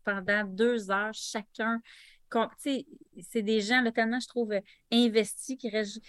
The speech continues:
puis, tu sais, parfois, leurs stratégies sont un peu conventionnelles, tout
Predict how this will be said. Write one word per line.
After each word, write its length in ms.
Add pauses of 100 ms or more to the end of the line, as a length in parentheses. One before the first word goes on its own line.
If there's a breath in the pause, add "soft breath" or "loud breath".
(220 soft breath)
puis, 120
tu 100
sais, 40
parfois, 720
leurs 200
stratégies 840
sont 140
un 160
peu 120
conventionnelles, 800
tout 160